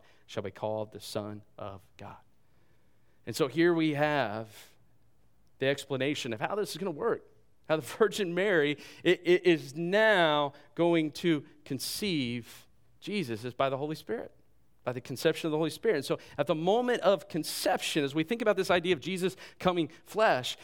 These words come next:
the moment of conception, right, Jesus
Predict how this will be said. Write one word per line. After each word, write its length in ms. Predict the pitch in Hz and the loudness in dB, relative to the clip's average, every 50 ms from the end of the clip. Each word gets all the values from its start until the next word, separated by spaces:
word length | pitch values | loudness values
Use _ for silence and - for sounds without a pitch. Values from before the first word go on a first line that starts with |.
| - - - | -20 0 4
the 100 | 180 175 | 4 4
moment 640 | 175 180 185 185 202 233 269 262 269 285 269 - - | 4 4 2 4 4 6 4 4 2 0 0 2 4
of 320 | 196 220 220 220 - - - - - _ _ | 4 4 4 2 0 -2 -12 -20 -20 _ _
conception, 800 | - 196 185 - - - 190 170 - - - - 117 98 95 - - _ _ _ _ _ _ _ | -6 -4 -4 -4 0 2 2 2 2 -2 -6 -6 -6 -8 -8 -10 -16 _ _ _ _ _ _ _
right, 400 | - 120 131 147 170 175 170 - - - _ _ _ _ _ _ 117 | -4 -2 0 0 0 -2 -2 -6 -12 -20 _ _ _ _ _ _ -16
Jesus 800 | 117 - - 170 170 175 151 139 170 165 156 - - - - | -12 -8 -6 -4 -4 -4 -4 -2 -4 -4 -2 -4 -8 -10 -12